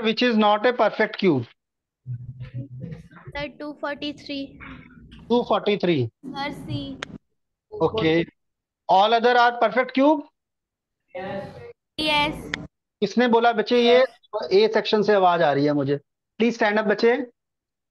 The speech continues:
Speaker 1: जिस, जिस, जी मैंने देख लिया, वो अपने आप खड़े हो जाएंगे। आ, you need not to, साथ वाले जो हैं उसको पकड़ पकड़ के खड़ा कर रहे हैं बेटा। She herself can stand up, right? तो आपको push करने की जरूरत नहीं है उनको।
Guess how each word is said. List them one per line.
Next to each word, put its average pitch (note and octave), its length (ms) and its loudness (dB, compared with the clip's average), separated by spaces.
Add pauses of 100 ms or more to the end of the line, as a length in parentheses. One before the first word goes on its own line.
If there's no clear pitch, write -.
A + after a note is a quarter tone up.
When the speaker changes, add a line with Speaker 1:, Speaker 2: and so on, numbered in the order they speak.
(580)
Speaker 1:
जिस, - 220 -6
जिस, E3 180 -4
जी - 380 -6
मैंने G#3 180 0
देख A3+ 180 4
लिया, A#3 420 2
वो G3+ 240 2
अपने B3 260 2
आप C#4+ 140 0
खड़े B3+ 160 4
हो B3+ 100 6
जाएंगे। A#3 280 2
आ, B3 220 4
you A3+ 220 4
need B3 260 4
not B3+ 180 2
to, B3 120 4
साथ G3 200 4
वाले A3+ 280 4
जो A#3 140 4
हैं A#3+ 280 0 (540)
उसको A3+ 180 2
पकड़ A3 260 0
पकड़ A3+ 160 2
के A#3+ 100 6
खड़ा G#3+ 220 2
कर A3 160 2
रहे G#3 100 2
हैं G#3+ 100 0
बेटा। A3 220 4
She B3 240 2 (300)
herself B3 440 2
can A3 280 2
stand G3 300 0
up, C#3 120 0 (1040)
right? A3 400 2 (960)
तो F#3+ 80 4
आपको F#3+ 260 2
push A#3+ 220 0
करने B3 280 2
की B3+ 100 0
जरूरत A#3+ 260 4
नहीं B3+ 220 2
है C4+ 100 2
उनको। G3 320 2